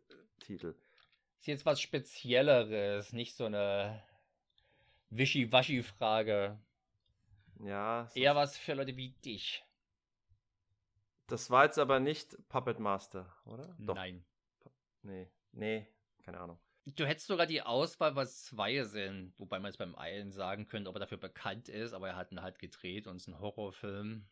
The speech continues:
Speaker 2: Aber der andere ist bekannter, weil er Teil einer größeren Reihe ist. Einer
Speaker 1: Ja, wie,
Speaker 2: legendären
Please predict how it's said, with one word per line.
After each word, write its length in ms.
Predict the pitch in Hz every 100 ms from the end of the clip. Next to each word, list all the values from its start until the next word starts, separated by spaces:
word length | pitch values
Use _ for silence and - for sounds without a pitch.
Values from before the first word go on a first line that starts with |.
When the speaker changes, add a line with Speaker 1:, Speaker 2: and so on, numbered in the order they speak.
| _ _ _ _ _ _ _ -
Speaker 2:
Aber 120 | 113
der 140 | 117 110
andere 340 | 110 135 123
ist 180 | 123 -
bekannter, 520 | 117 - 120 120 127
weil 120 | 110
er 120 | 107 -
Teil 360 | - 110 117
einer 280 | - 107 104
größeren 600 | 101 - 104 110 107 101
Reihe 380 | 95 90 101 98
ist. 460 | 85 85 - _ _ _ _ _ _ _ _ _ _ _ _ -
Einer 280 | 98 92 - - _ _
Speaker 1:
Ja, 100 | 98
wie, 40 | 95
Speaker 2:
legendären 760 | 104 120 123 117 107 117 131